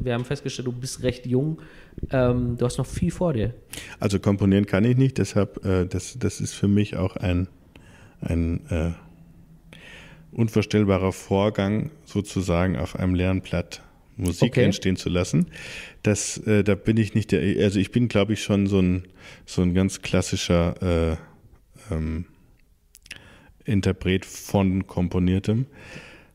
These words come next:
Speaker 2: Und, äh, das aber dann, wie gesagt, zu versuchen, so stark in dem Sinne des Komponisten zu machen, wie es aus meiner Überzeugung, äh, möglich ist.
Speaker 1: Und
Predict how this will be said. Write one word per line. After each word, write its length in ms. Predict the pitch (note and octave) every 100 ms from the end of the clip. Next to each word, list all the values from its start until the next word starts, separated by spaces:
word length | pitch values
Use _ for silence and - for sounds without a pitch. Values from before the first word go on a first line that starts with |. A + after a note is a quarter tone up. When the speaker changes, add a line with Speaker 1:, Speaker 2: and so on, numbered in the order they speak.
| _ -
Speaker 2:
Und, 500 | F2+ F2+ F#2 F2+ F2+
äh, 240 | F2 F2 -
das 280 | G#2+ - -
aber 220 | A2 G#2+
dann, 440 | G#2+ G#2+ A2 D#2
wie 120 | G#2+ A2
gesagt, 340 | F#2+ F2+ -
zu 160 | - G#2+
versuchen, 520 | - F#2+ G#2+ A2 G2+
so 120 | G#2
stark 380 | G2 G#2 G#2 G#2
in 100 | F#2
dem 120 | G2
Sinne 200 | G2+ G#2
des 180 | G2 F#2+
Komponisten 520 | - F#2+ G2 G2+ -
zu 120 | - F#2+
machen, 380 | F#2 F#2+ G2 - - _
wie 220 | A#2+ G2 G2+
es 120 | -
aus 220 | F2 F2
meiner 220 | F2+ G2+
Überzeugung, 760 | E2 F#2 F2 F#2+ F2+ F#2 F2+ G2 - _
äh, 180 | - F2+ -
möglich 380 | F#2+ A#2+ - C3+
ist. 220 | E3+ -
Speaker 1:
Und 140 | -